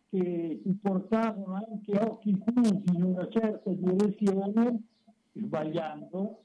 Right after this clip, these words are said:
in mo-, in molte occasioni, no? E adesso,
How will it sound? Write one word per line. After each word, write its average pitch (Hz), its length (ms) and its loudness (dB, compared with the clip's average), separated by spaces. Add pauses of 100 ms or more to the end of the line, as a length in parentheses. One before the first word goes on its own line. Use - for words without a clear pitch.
in 143 140 -10
mo-, 151 240 0
in 143 140 -4
molte 165 400 -2
occasioni, 190 880 0
no? 196 300 -4 (500)
E 190 380 0
adesso, 220 840 -4